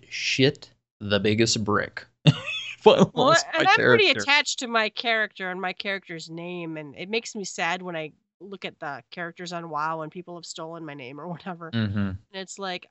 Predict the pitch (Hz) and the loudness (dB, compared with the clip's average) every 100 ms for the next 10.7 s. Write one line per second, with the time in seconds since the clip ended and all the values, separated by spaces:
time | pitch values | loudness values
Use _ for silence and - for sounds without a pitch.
0 | _ 160 196 202 196 202 190 226 240 - | _ -8 -6 -6 -6 -4 -2 0 -2 -10
1 | 220 214 202 - 214 214 208 202 185 175 | -10 -10 -10 -8 -6 -6 -8 -10 -12 -12
2 | - 226 202 - - _ _ _ - - | -10 -8 -8 -10 -20 _ _ _ -4 -2
3 | - - - 247 - - _ _ _ _ | -2 -4 -6 -10 -10 -16 _ _ _ _
4 | _ _ _ _ - - 285 269 262 254 | _ _ _ _ -10 0 4 6 6 4
5 | 302 330 - - - 277 - 320 285 - | 0 -2 -8 -16 -16 -12 -10 -8 -10 -10
6 | - 247 220 196 175 _ - - 190 190 | -10 -8 -8 -8 -16 _ -16 -10 -10 -10
7 | 190 196 185 _ _ _ _ _ _ _ | -12 -12 -12 _ _ _ _ _ _ _
8 | _ _ _ - _ 214 220 - 226 233 | _ _ _ -20 _ -20 -16 -10 -8 -6
9 | 226 196 190 190 - - 196 185 - 185 | -6 -4 -4 -4 -6 -14 -12 -12 -14 -12
10 | 180 180 175 151 160 165 165 | -14 -14 -18 -16 -18 -20 -20